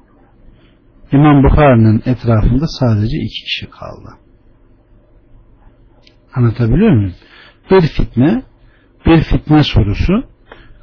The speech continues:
karşıdan gelen doğru cevap, öbürlerinin yanlış akide edinmesi, o şekilde itikad etmesi,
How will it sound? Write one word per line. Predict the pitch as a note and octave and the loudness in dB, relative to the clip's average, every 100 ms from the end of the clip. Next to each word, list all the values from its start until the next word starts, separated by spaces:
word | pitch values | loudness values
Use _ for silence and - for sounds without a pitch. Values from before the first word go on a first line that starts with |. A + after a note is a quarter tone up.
| - | -2
karşıdan | D3+ C#3+ D#3 E3 E3+ | 0 0 0 4 4
gelen | C#3+ B2+ B2 A#2 | 4 4 4 4
doğru | C3 C3+ D3+ | 4 4 2
cevap, | A#2 A2 C#3 - - - - - _ _ _ - - - | 2 0 0 0 0 2 -2 -8 _ _ _ -20 -20 -6
öbürlerinin | C#3 C3 D3 C#3 C3 B2+ G#3 B3+ _ _ _ _ _ _ _ A2+ | -2 2 2 4 4 4 2 0 _ _ _ _ _ _ _ -2
yanlış | A#2+ B2+ E3+ - - - - _ _ - | 2 4 2 0 -4 -12 -20 _ _ -10
akide | B2+ - A#2 A#2 | -8 -4 -2 0
edinmesi, | G2+ G#2+ G#2 G2+ - - B3+ - - - - - _ - | 0 0 0 -2 -4 -4 -4 -8 -20 -20 -20 -20 _ -2
o | |
şekilde | F#3+ E3 - C3+ B2+ | 0 0 0 0 2
itikad | C3+ B2+ - - C3 | 2 0 -2 -2 0
etmesi, | A#2 A2 - G#2+ - A3+ | 2 -2 -2 -2 -2 -6